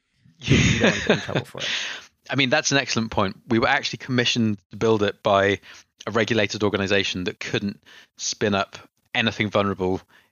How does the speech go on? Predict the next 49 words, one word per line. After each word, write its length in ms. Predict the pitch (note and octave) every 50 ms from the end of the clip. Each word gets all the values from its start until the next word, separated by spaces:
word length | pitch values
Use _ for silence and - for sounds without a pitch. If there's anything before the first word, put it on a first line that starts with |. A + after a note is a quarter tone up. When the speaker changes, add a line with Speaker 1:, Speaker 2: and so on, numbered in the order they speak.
| _ _ _ -
Speaker 2:
in 140 | A#2+ A#2
anything 480 | - A#2 G#2+ G#2 - - G#2 G2 G2 F#2
that 140 | - - -
they 100 | G#2 G#2
were 80 | G2
financially 520 | F2+ - - G2 F#2+ G2 G#2 - - F#2+ F2+
attached 400 | - - G2 F2 - - - -
to. 180 | - D#2+ D#2 - _ _ _ _ _ - -
It's 180 | - A#2 - -
a 20 |
perfect 320 | - A#2 A2 - - -
point. 280 | - B2+ A#2+ A#2 A#2+ - _ _ _ _ _ _ _ _ -
We, 80 | - - -
we 140 | A#2+ A#2+ B2+
actually 240 | C3 A#2+ - - A#2
have 380 | - - - B2 A#2+ A2+ G#2+ -
a 100 | - G2
hosted 340 | F#2+ A#2+ B2 A#2+ - - A2+
version 400 | G#2+ A2 A2+ A2+ A2 A#2+ A#2 A2
that 120 | A2+ -
we've 160 | A2 G#2 -
been, 300 | - G#2 G2 G2+ G2+ G2+
uh, 220 | A2 G#2+ G2 G2 - -
running 180 | A2 G#2 G#2
in 60 | G2
beta 420 | F#2+ - A2+ G#2+ - - A2+ G2+ F#2
for, 300 | - - - G2 G2 G#2
for 200 | - - - A2
a 20 |
little 220 | G#2+ G#2+ F#2+ G#2+ G2+
while. 340 | A#2 C3+ C#3 C#3+ D3+ - - - - - - - - _
Speaker 1:
So 140 | - E3+ D#3+
I 100 | D#3 D3
prepared 420 | C3+ D#3 C#3 D3 D#3+ F3 F3+ F3
for 180 | F3+ - D3 C3+
the, 480 | A2 A#2 A2+ G#2+ G#2 G#2 G#2 F#2+ - - -
um, 140 | B2 G#2+ G2+
podcast. 420 | - - - - - G#2 G2 -
I 60 | A2
sort 140 | G#2+ - G#2+
of 80 | G#2 -
pinged 380 | - A#2 A2 G#2 G#2+ G2+ F#2
our 200 | A2+ G2+ F#2 F#2+
dev 320 | F#2 - G#2+ G#2+ G#2+ - -
team 200 | - G#2+ G2 F#2+
for 80 | -
some 140 | - - G#2+
questions. 640 | G2 - A2 G#2+ - - - - C2+ A2 - - - _ _ _ _ _ _ _ _ _ _ _ _ _ _ -
And 800 | - A#2+ A2+ A2 G#2+ G#2+ G#2 G#2 G#2 G#2 G#2 G2+ G2+ G2+ G#2